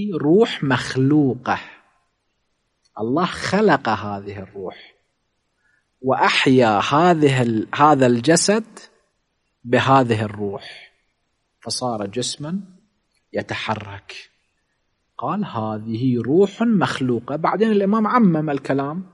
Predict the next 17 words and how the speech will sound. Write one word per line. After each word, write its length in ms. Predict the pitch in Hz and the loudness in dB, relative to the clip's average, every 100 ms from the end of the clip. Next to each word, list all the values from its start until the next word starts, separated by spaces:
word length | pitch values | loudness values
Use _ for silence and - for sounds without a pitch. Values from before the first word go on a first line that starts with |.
| _ _ _ _ _ _ - | _ _ _ _ _ _ -6
لأن 320 | 113 120 123 | -4 -2 -4
سؤال 580 | 120 127 143 175 143 165 - _ _ _ _ _ _ 131 | -4 -2 0 0 0 -6 -14 _ _ _ _ _ _ -4
مؤمن 340 | 135 120 117 | -2 0 -2
أطاق 580 | 82 - - 175 156 - | -4 -6 -2 0 0 -4
كان 360 | - 170 170 147 | -4 -2 -2 -4
حول 280 | - 165 | 2 2
هذه 360 | 143 175 190 180 | 4 2 4 4
الآية، 540 | 160 180 185 156 165 | 4 4 4 4 4
الإمام 380 | 165 151 185 202 | 4 4 4 4
أجاب 360 | 156 160 202 196 | 4 4 4 4
عن 200 | 165 170 | 2 2
آية 320 | 196 202 233 | 4 6 6
أخرى 300 | - 190 156 | 4 4 6
أيضًا 540 | 147 131 131 135 175 180 - _ _ _ _ _ _ _ _ _ - | 6 4 2 0 -2 -8 -14 _ _ _ _ _ _ _ _ _ -8
بالنسبة 420 | 127 143 143 135 | -2 -2 2 2
إلى 100 | 127 | 2
عيسى 580 | 127 135 139 127 123 143 | 0 2 0 0 -6 -8